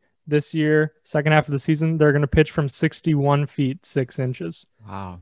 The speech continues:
Speaker 2: that's
Speaker 1: The estimate is that
Speaker 2: <laughs>
Speaker 1: that will add one one-hundredth of a second in reaction time for hitters, which equates to about one point five miles per hour on pitches. So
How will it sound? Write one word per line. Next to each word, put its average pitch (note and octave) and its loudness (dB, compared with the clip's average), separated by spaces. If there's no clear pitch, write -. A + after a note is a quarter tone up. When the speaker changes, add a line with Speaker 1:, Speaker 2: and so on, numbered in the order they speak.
Speaker 2:
that's G#2+ -8
Speaker 1:
The D#3 -4
estimate F#3 0
is E3 0
that D#3+ 2
Speaker 2:
<laughs> - 0
Speaker 1:
that D3+ 4
will D#3 2
add D3 0
one D#3 -2
one-hundredth D3 -2
of C#3+ -6
a C3+ -6
second F#3+ -6
in D3 -6
reaction C#3+ -4
time E3+ -4
for D#3 -4
hitters, D#3 -4
which D#3 2
equates E3 -2
to F3+ 0
about D3+ 2
one D3+ -2
point D3 -4
five C#3 0
miles B2+ -6
per B2+ -6
hour B2 -2
on A#2+ -8
pitches. - -8
So C3 -4